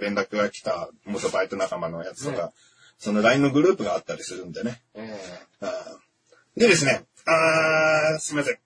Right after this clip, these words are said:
Speaker 1: 残り一分三十秒なんですね。ニコニコの動画って、ニコニコ生放送っていうのは制限時間があるので、えー、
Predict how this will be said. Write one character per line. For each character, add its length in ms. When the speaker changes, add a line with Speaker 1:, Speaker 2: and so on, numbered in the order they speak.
Speaker 1:
残 320
り 80
一 240
分 160
三 220
十 160
秒 120
な 120
ん 20
で 60
す 80
ね。 160
ニ 100
コ 120
ニ 60
コ 120
の 340
動 220
画 100
っ 80
て、 100
ニ 120
コ 100
ニ 60
コ 80
生 200
放 140
送 120
っ 20
て 100
い 40
う 20
の 100
は 260
制 200
限 140
時 100
間 160
が 100
あ 40
る 60
の 120
で、 80
え 60
ー、 540